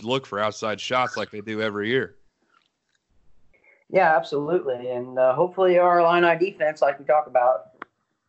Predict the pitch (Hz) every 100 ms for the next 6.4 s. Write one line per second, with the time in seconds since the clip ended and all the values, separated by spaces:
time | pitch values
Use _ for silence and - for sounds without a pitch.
0 | - 131 120 131 131 127 127 131 131 127
1 | 135 131 127 127 123 123 123 135 123 113
2 | - 147 120 113 120 - 127 123 107 127
3 | 139 117 120 120 120 117 117 117 113 123
4 | 120 110 113 123 117 117 117 117 117 117
5 | 120 117 107 - 120 113 107 113 117 127
6 | _ 107 107 107